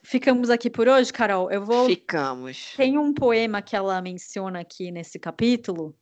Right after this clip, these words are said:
Speaker 2: Sim.
Speaker 1: que é sobre esse conto dos sapatinhos vermelhos. E eu vou colocar ele lá no nosso Instagram, do Relicário
Speaker 2: Ah,
Speaker 1: do
Speaker 2: legal.
Speaker 1: Feminino.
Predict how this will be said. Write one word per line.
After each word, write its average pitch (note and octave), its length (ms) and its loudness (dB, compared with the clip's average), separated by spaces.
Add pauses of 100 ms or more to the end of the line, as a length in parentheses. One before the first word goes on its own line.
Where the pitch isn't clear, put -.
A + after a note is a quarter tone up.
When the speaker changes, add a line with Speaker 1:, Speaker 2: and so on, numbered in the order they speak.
Speaker 2:
Sim. D#3 300 -4
Speaker 1:
que F#3 120 0
é F#3+ 100 2
sobre G#3 400 2
esse G#3+ 260 2
conto G#3+ 320 -2
dos G#3+ 140 2
sapatinhos A3 560 0
vermelhos. F3+ 600 -2 (360)
E G#3 140 0
eu G#3+ 120 6
vou A3+ 340 6
colocar A#3 560 2
ele A3 120 2
lá G#3+ 160 2
no E4+ 120 -2
nosso D4 460 -2
Instagram, G#3+ 560 0 (200)
do F#3 140 -10
Relicário G3 540 2
Speaker 2:
Ah, G#3+ 120 6
Speaker 1:
do G3 60 -2
Speaker 2:
legal. D#3+ 300 -6
Speaker 1:
Feminino. F#3+ 600 -4